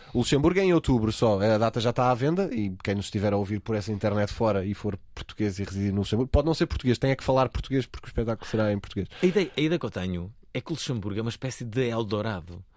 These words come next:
Speaker 2: Eu não conheço ninguém que não tenha ido para o Luxemburgo e que não tivesse, de facto, eh, eh,
Speaker 1: Não se tenha safado?
Speaker 2: Sim.
Speaker 1: Pá, em
Speaker 2: Porque
Speaker 1: outubro
Speaker 2: não
Speaker 1: depois digo-te que, como é que me correu a mim.
Speaker 2: Mas
Speaker 1: Eh,
Speaker 2: para, tu não conheces, no entanto, nenhum humorista que tenha ido para o Luxemburgo
Speaker 1: viver e
Speaker 2: só
Speaker 1: fazer,
Speaker 2: com esse
Speaker 1: não.
Speaker 2: propósito.
Speaker 1: Não, não, de facto.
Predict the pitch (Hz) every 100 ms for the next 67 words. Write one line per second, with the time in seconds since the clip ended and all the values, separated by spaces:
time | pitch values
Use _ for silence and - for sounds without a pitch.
0 | - 165 190 190 151 175 113 90 - 123
1 | 131 143 127 104 92 - 110 107 117 104
2 | 110 104 127 - - - - - - -
3 | - - - 170 180 185 185 175 170 139
4 | 180 - - - - - 165 - 175 -
5 | - 131 - - 151 143 127 - 131 127
6 | 147 143 - 143 98 - - - - -
7 | 208 185 - - - - - - - -
8 | 143 131 135 147 156 - 160 143 139 -
9 | - - - 120 - 127 - 131 127 120
10 | 101 - 104 101 101 135 - 127 131 127
11 | 120 135 123 117 98 117 120 117 120 123
12 | 127 131 - 143 - - 143 151 147 -
13 | 139 135 131 - 139 127 127 143 135 170
14 | 104 120 113 120 117 127 117 131 160 120
15 | - 165 139 131 110 113 107 98 92 -
16 | 95